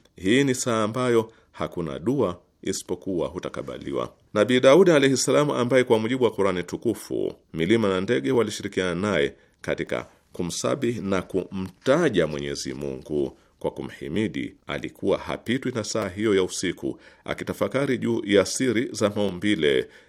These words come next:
na viumbe wa Mwenyezi Mungu na kutaradhia haja zake kwa Allah, akisema,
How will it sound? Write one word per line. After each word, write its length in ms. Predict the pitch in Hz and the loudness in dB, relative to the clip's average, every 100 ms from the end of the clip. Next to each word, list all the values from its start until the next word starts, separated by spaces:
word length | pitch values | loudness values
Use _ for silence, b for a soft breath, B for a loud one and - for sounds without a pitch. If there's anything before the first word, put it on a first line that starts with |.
| B | B
na 220 | 90 104 | -2 0
viumbe 680 | 110 95 107 - 107 78 69 - b _ - | 0 0 0 0 -4 -2 -4 -4 b _ -2
wa 220 | 101 110 | 0 2
Mwenyezi 420 | 90 78 73 71 | 0 -4 -8 -10
Mungu 560 | 76 73 73 71 67 65 _ _ _ _ | -10 -14 -8 -2 -2 -4 _ _ _ _
na 140 | - 67 | -12 -10
kutaradhia 640 | - - - 71 90 92 | -10 -8 -6 -4 0 0
haja 320 | 71 90 87 | 0 -2 -2
zake 380 | 80 107 98 90 | -2 -4 -4 -6
kwa 220 | 80 87 | -2 -2
Allah, 300 | 95 90 67 | -2 -4 -4
akisema, 580 | - - - 104 82 64 | -8 -8 -2 0 0 -4